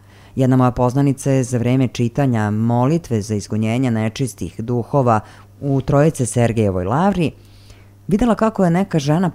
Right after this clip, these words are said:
pala na pod i iz nje je izleteo roj pčela i odleteo kroz vrata.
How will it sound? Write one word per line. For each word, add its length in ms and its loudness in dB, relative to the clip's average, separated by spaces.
pala 300 2
na 160 0
pod 540 -4
i 140 -4
iz 180 -6
nje 160 0
je 60 2
izleteo 680 -2
roj 240 2
pčela 640 -2
i 100 -2
odleteo 500 0
kroz 240 -6
vrata. 420 -10